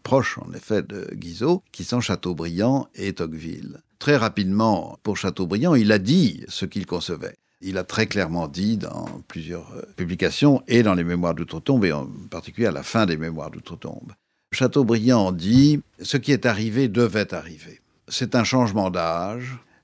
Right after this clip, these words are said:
Les gouvernements aristocratiques sont passés par plusieurs étapes. L'étape de la fonction, euh, elle-même, puis l'étape des privilèges, puis l'étape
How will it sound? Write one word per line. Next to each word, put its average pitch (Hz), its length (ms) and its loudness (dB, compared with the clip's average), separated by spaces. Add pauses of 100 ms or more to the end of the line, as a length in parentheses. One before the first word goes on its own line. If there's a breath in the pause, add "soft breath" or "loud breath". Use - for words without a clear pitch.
Les 95 160 -6
gouvernements 107 720 0
aristocratiques 92 840 -6
sont 87 180 -10
passés 87 360 -6
par 73 200 -12
plusieurs 95 440 -6
étapes. - 460 -10 (340 soft breath)
L'étape 92 540 -4
de 87 120 -12
la 80 140 -10
fonction, 98 920 0
euh, 50 240 -14
elle-même, 123 640 -2
puis 107 240 -4
l'étape 95 500 -2
des 82 300 -8
privilèges, 95 1080 -6
puis 90 220 -10
l'étape 87 440 -6